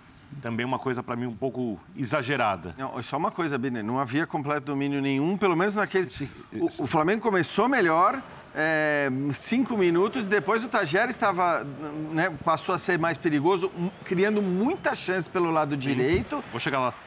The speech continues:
Speaker 2: E aí tudo bem, de fato ele fala, na hora que o Pablo se machuca, o, o Flamengo tava melhor mesmo.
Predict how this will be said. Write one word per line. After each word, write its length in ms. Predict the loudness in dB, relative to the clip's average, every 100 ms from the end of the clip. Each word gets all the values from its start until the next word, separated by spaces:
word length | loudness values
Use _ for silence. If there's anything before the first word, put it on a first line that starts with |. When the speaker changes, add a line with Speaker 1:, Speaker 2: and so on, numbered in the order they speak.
| -2
Speaker 2:
E 100 | 2
aí 180 | 2 2
tudo 200 | -2 0
bem, 220 | 0 -2 -4 -12 -6
de 160 | -2 0
fato 340 | 2 2 2
ele 120 | 0
fala, 280 | 2 0 2
na 100 | 2
hora 140 | 2 0
que 80 |
o 40 | -2
Pablo 320 | 2 2 0
se 100 | -2
machuca, 520 | -2 0 0 0 -2 -4 -20 -4
o, 440 | 4 6 6 4 0
o 40 |
Flamengo 400 | 2 0 0 -4
tava 240 | -2 0 0
melhor 340 | 2 2 2
mesmo. 320 | -2 -6 -10